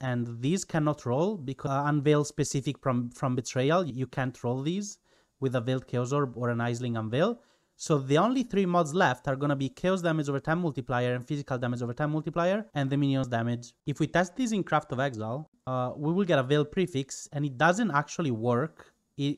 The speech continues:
it still gives me attack mods. So in theory,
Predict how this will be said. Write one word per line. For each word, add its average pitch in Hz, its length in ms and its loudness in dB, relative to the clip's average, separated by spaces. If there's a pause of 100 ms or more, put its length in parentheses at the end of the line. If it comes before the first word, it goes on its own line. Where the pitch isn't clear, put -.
it 147 220 -2
still - 260 0
gives 156 300 0
me 156 220 2 (120)
attack 143 380 -2
mods. 120 460 -2
So - 300 2 (200)
in 202 160 2
theory, 202 560 2